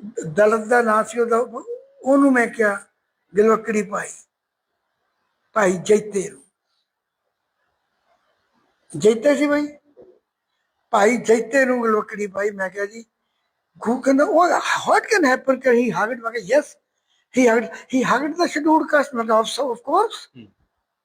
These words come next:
Speaker 1: ਕਹਿੰਦਾ, "ਹੈਂ?" ਮੈਂ ਕਿਹਾ, "He also drank water bring by, brought by her, by, by, he also drank the water brought by ਜੈਤਾ ਜੀ,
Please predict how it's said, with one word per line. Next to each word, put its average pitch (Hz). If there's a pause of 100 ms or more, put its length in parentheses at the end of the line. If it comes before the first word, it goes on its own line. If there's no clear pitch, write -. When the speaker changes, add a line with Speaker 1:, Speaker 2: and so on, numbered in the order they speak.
(2000)
Speaker 1:
ਕਹਿੰਦਾ, 202 (160)
"ਹੈਂ?" 339 (480)
ਮੈਂ 185
ਕਿਹਾ, 240
"He 240
also 247
drank 196 (760)
water 202
bring 196
by, 202
brought 196
by 202 (120)
her, 302 (600)
by, 208
by, 185
he 240
also 262 (120)
drank 220 (120)
the 185
water 185 (500)
brought 214
by 226 (580)
ਜੈਤਾ 196
ਜੀ, 294